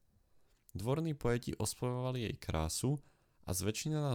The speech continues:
zostala vďaka najznámejšiemu básnickému dielu stredovekého Japonska, antológii Hyakunin Ichu, ktorá zahŕňa básne od autorov od siedmeho do trinásteho storočia.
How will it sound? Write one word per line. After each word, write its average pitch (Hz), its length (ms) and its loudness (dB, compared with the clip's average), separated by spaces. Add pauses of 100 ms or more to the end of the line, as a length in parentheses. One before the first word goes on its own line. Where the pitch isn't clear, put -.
zostala 117 320 0
vďaka 101 320 -2
najznámejšiemu 120 880 0
básnickému 107 800 0
dielu 87 320 2
stredovekého 107 720 0
Japonska, 85 720 2 (720)
antológii 127 960 2
Hyakunin 107 640 0
Ichu, 113 480 2 (480)
ktorá 139 400 0
zahŕňa 113 400 2
básne 92 480 2
od - 160 -4
autorov 101 640 2
od - 200 -4
siedmeho 101 800 2
do 95 120 -2
trinásteho 98 640 0
storočia. 82 640 0